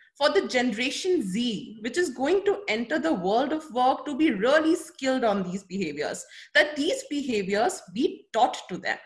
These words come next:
Another study actually shows that despite being digital natives, Generation Z still prioritizes learning from actual instructors. A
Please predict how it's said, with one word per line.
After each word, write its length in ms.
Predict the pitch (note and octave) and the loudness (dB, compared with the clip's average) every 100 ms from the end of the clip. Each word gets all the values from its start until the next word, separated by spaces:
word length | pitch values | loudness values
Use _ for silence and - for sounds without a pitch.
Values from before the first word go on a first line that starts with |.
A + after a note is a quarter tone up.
| _ _ _ _ _ _ _ - | _ _ _ _ _ _ _ 0
Another 400 | B3 B3 B3 A4+ | 4 4 4 2
study 600 | - - A3 F#3+ F#3 - | 0 2 2 0 -6 0
actually 480 | A3 A3+ - D#4 D#4 | 2 2 -2 -2 -2
shows 640 | D#4 - C4 F3 G3+ - | -2 0 2 2 0 -2
that 260 | - A#3 A3 | 0 2 0
despite 720 | B3+ - - G3 A#3 D#4+ F4+ | -8 -10 -10 -2 0 0 -2
being 380 | A#3+ C4 C#4+ G3+ | -4 -2 0 -2
digital 460 | G3+ F#3 - E4 E4+ | -4 -6 -8 -2 0
natives, 760 | A3+ F#3+ G3 D4+ G#3+ - - - - _ F#3 | 0 0 -2 -2 -4 -4 -12 -16 -20 _ -4
Generation 760 | B3+ C4+ C4 D4 D#4+ A4 E4 | 2 2 4 0 2 0 0
Z 320 | B3+ C4+ C#4+ - _ | 0 -2 -4 -8 _
still 420 | - - D#4 F#4 A4 A4 | -14 -4 2 4 4 2
prioritizes 1080 | C4+ A3+ A3 - A3 A#3 A#3+ B3+ F3 - - _ _ _ | 2 2 2 2 2 2 0 -2 -2 -6 -14 _ _ _
learning 440 | G3+ A#3 D4 F4+ | 2 4 6 4
from 320 | F#4 D4 C#4+ F4+ | 2 2 2 2
actual 500 | - B3 - C#4+ D4 - | 0 0 -4 -4 -4 -2
instructors. 1040 | B3 - - G#3 - - - - - - _ _ _ _ - | -2 -2 -4 -6 -8 -10 -12 -10 -12 -16 _ _ _ _ 2
A 160 | C#4+ | 4